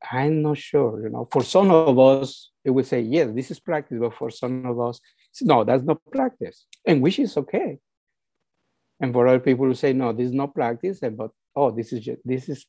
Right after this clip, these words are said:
pra-, this is practice." Like, uh, for me, is how we, we had to make choices, you know, to show up in the Sangha. And we had this dilemma of, "I should go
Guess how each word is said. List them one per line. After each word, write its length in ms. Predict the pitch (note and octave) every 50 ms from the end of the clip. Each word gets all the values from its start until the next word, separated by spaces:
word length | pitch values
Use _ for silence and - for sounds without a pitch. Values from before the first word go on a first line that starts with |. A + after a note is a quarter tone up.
| _
pra-, 300 | - D3 C#3 C3 C3+ - -
this 200 | C3+ C3+ C3 C3
is 120 | - - -
practice." 560 | - - G#2+ A2+ A#2 _ _ _ _ - _ - - _ _ _ _ _ _ _ _ _ _ _ _ _ _ _ - - _ _ -
Like, 220 | E3 D3 C3+ -
uh, 140 | D#3+ C#3 B2
for 180 | - D#3+ C3+
me, 400 | C3+ D3 F3 G#3 G#3 E3+ D3 D#3
is 220 | D3 D3+ - - _ _ _ _ _ _ _ _ _ _ _ _ _
how 760 | - - - - D3 D3 C#3 C#3 C#3 C#3 C3 B2+ A#2 - - - _ _ _ _ -
we, 240 | - D3+ E3 F3+ F#3 -
we 140 | C#4 G3 F#3
had 180 | - G#3 G#3 -
to 60 | F#3
make 240 | D#3+ E3+ D#3 D3 -
choices, 540 | - E3+ D3+ C#3+ C3+ - - A#2+ A2+ A2+ A#2
you 100 | A#2+ A#2+
know, 120 | A#2+ C#3
to 160 | C#3 - B2+ A2
show 240 | - - C#3+ B2+
up 160 | B2 A#2+ A#2 A#2
in 140 | G#2+ G#2
the 60 | G#2 G2+
Sangha. 500 | - - C3+ B2 A#2+ A2 G#2 F#2+ - - _ _ _ _ _ _ _ _ _ _ _ _ _ _ -
And 200 | B3 D#3+ C#3 B2+
we 80 | C3+
had 200 | A#2 C#3+ C3+ B2
this 160 | A#2+ C3+ C3+ A#2+
dilemma 720 | A#2+ A#2+ A#2 A#2+ C3+ D3+ D#3 C3+ A2 G#2 G#2+ G#2+ A2+ - _ _ _ _ _ _ _ _ _ _
of, 480 | - - A#2 A2+ G#2 G2 G2 G2 G2 - _ _ _ _ _ _ _ _ _ _ _
"I 80 | - B2+
should 300 | A#2+ - - F#3 F3+ D#3+
go 580 | D3 C3+ B2+ C#3 D3+ F#3 A3+ A#3 B3 A#3+ -